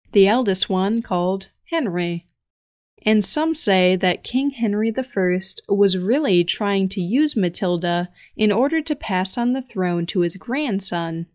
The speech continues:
but he couldn't do that without having her made queen. However, as soon as King Henry the First died, his nephew, Stephen of Blois,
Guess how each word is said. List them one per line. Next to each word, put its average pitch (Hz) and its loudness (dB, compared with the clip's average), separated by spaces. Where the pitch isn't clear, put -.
but 202 2
he 185 6
couldn't 233 0
do 226 2
that 185 0
without 180 -2
having 180 -2
her 185 -4
made 170 -6
queen. 170 -4
However, 233 4
as - 2
soon 302 2
as 330 -2
King 233 -2
Henry 220 0
the 240 -2
First 190 -2
died, 175 0
his 185 -4
nephew, 196 0
Stephen 233 -2
of 170 -4
Blois, 180 0